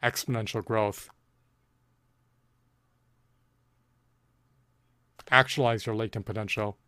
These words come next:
and do everything in your purview to manifest a prosperous, abundant, auspicious, blissful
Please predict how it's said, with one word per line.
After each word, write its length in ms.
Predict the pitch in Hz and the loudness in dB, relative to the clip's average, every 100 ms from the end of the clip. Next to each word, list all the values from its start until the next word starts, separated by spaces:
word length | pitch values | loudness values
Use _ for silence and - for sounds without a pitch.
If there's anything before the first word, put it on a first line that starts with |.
| _ _ _ _ _ _ _ - | _ _ _ _ _ _ _ -2
and 100 | 123 | 6
do 80 | 135 | 6
everything 300 | 131 123 120 | 6 2 0
in 40 | |
your 80 | 107 | -4
purview 340 | - 120 110 107 | -4 -4 -4 -4
to 60 | |
manifest 580 | 107 110 110 117 110 - - - - | -4 -4 -2 -2 -4 -6 -20 -16 -14
a 60 | |
prosperous, 720 | - 123 117 - 127 113 - - _ _ _ 110 | -4 0 0 0 -4 -4 -6 -14 _ _ _ -6
abundant, 500 | 92 113 110 110 - _ - | -2 0 -2 -6 -10 _ -10
auspicious, 680 | 117 - 127 117 127 110 - - _ _ _ _ _ | -10 -4 -4 -2 -4 -4 -8 -16 _ _ _ _ _
blissful 460 | 127 - 131 117 | -4 -2 -2 -2